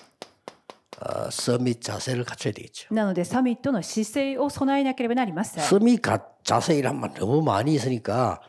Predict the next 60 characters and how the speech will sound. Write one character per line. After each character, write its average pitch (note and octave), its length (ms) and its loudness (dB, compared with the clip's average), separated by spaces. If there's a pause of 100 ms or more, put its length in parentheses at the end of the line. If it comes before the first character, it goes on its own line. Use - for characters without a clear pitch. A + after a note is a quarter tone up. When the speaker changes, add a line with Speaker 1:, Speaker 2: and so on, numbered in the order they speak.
(120)
Speaker 1:
하 - 140 0
나 E3 160 8
만 F3+ 160 6
이 G#2+ 80 0
해 G#2+ 80 0
하 G#2+ 80 -2
면 G2+ 100 -6
돼 F#2+ 140 -12
요. F#2 60 -12 (100)
Speaker 2:
で A#3+ 100 0
は G3 80 0
サ C4 160 -2
ミ C#4+ 120 2
ッ - 20 -20
ト G#3 80 -6
の F3 100 -4
姿 - 220 -8
勢 A#3+ 160 0
と B3 80 -4
い A#3 40 2
え A3+ 60 0
ば F3+ 80 -2
い F3+ 100 2
ろ C4+ 140 2
い C#4 40 0
ろ C4+ 80 2
あ C4 40 4
る C4+ 80 -2
の G#3 120 -6
で、 D#3+ 160 -10 (100)
一 - 240 -2
つ F4+ 100 -16
だ D4 140 0
け E4 160 0
を D4 140 2
お G3 40 2
話 F#3+ 160 2
し A#2 60 4
し - 20 6
ま B2+ 80 6
す。 C#3 60 4
Speaker 1:
뭐 - 20 -4
말 B2 160 2
입 A#2 80 -4
니 A2 120 -6
까? - 200 -8
Speaker 2:
ど D#4+ 120 2
ん E4 60 4
な C#4+ 100 2
こ A3+ 80 -2
と F#3 80 -6
で E3 100 -6
し - 140 -12
ょ D3 60 -10
う C#3+ 40 -14
か？ - 220 -14 (180)
Speaker 1:
영 B2+ 560 4
원 F#3 360 6
속 D#3 240 -2
의 F#3+ 140 0